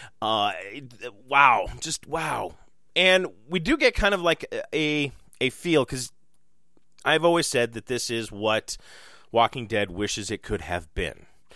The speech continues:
And in particular, the whole situation with Joel being incapacitated, there is a very similar story to this in Walking Dead when Rick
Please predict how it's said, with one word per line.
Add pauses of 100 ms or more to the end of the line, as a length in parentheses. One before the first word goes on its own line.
(300)
And (460)
in
particular,
the
whole
situation
with
Joel
being (560)
incapacitated,
there
is
a
very
similar
story
to (600)
this (120)
in (220)
Walking
Dead
when
Rick